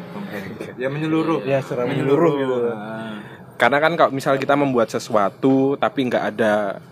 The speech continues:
Speaker 2: ajang buat showcase-nya, itu kan percuma juga. Habis itu kalau emang nggak ada acara yang notabene buat showcase,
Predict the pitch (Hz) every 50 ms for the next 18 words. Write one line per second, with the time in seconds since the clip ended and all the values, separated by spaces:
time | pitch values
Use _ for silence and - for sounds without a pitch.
0 | - - - - - - 120 120 117 117 110 107 110 107 101 - - 123 110 104
1 | - 113 110 - - - 131 127 127 131 131 127 127 135 - - - - - -
2 | - - - - 127 127 151 147 147 139 - - - - - - 131 131 123 120
3 | - 110 101 - 123 113 107 104 - - - - - - - - - - - -
4 | - - - - 107 104 104 110 - - 117 - 165 160 147 131 127 117 113 110
5 | 113 113 107 110 104 95 90 - 110 95 90 90 - 98 87 85 98 131 165 160
6 | 131 104 95 98 95 95 95 98 101 95 92 104 98 98 101 101 98 95 95 90
7 | 90 - - - - - - - - 104 104 95 - - - 104 95 - - 135
8 | 165 175 - - -